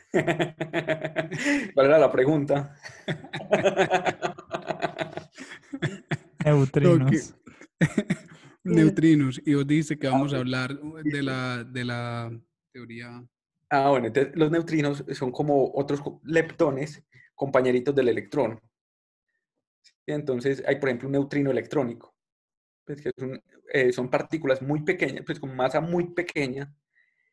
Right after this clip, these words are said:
Speaker 1: y que son neutros, ¿cierto? Entonces no, no, no tienen carga eléctrica, no tienen ninguna carga, entonces no interactúan como con casi nada.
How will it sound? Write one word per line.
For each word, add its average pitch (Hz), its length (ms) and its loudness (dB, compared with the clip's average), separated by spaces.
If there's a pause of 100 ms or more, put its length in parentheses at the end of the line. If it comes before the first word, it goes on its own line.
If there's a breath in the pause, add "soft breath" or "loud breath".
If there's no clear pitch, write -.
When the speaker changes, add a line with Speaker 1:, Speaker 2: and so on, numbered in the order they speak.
(440)
Speaker 1:
y - 100 -16
que 127 100 0
son 120 180 -6
neutros, 127 560 -2 (360)
¿cierto? 156 240 -4
Entonces 131 220 -2
no, 135 120 -4
no, 135 640 0 (240 soft breath)
no 127 100 -4
tienen 131 200 -6
carga 127 220 -4
eléctrica, 143 520 -2
no 113 120 -6
tienen 131 380 -8
ninguna 120 400 -8
carga, 123 200 0
entonces 127 220 -4
no 147 80 -2
interactúan 127 640 -4
como 127 220 -12
con 117 160 -10
casi 113 240 -6
nada. 107 340 -10